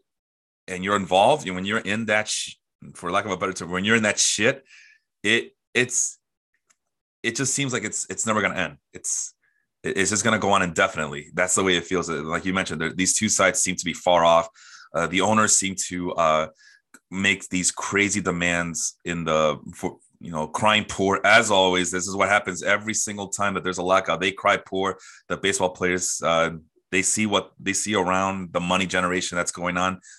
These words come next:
the revenue generation that's going on, and, and they, they call out the B S,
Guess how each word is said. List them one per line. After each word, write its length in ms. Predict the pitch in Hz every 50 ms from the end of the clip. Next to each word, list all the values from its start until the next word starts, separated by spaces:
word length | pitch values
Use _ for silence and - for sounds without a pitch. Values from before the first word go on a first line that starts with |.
| -
the 60 | 80 80
revenue 300 | 85 92 90 92 92 90
generation 420 | 85 92 87 87 90 87 - 90
that's 140 | 85 82 -
going 200 | - 87 85 85
on, 200 | 85 85 87 85 - _ - - - _ _
and, 240 | - 78 82 78 78 -
and 180 | 85 82 85
they, 200 | 90 90 90 87
they 160 | 78 73 90
call 240 | 87 - - 92 92
out 140 | 92 90 -
the 80 | 92 82
B 240 | - 87 87 85
S, 340 | 82 85 87 87 - - -